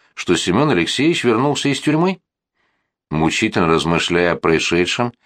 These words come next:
Юра всё больше убеждался, что появление Фролова возле штаба — не случайность. Он определённо,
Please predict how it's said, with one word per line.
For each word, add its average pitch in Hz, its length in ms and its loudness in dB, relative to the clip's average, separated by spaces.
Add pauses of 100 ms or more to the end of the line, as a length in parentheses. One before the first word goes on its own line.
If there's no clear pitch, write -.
(300)
Юра 82 320 2
всё 90 200 0
больше 87 340 0
убеждался, 113 640 0
что 80 200 -2
появление 85 560 0
Фролова 104 580 0 (380)
возле 113 380 2
штаба — 113 520 0 (260)
не 170 120 0
случайность. 92 680 0 (560)
Он 90 220 2
определённо, 104 800 0